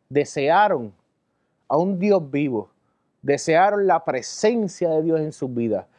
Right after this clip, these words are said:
desearon ser bendecidos, desearon que Dios caminara con ellos,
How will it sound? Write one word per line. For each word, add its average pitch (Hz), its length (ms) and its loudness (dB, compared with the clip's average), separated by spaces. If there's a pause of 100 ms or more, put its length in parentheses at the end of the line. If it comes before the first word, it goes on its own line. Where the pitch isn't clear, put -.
(240)
desearon 151 560 0
ser 180 220 -2
bendecidos, 139 1120 -4 (420)
desearon 180 680 0 (400)
que 143 180 0
Dios 190 340 2
caminara 165 600 0
con 117 220 -6
ellos, 92 360 -18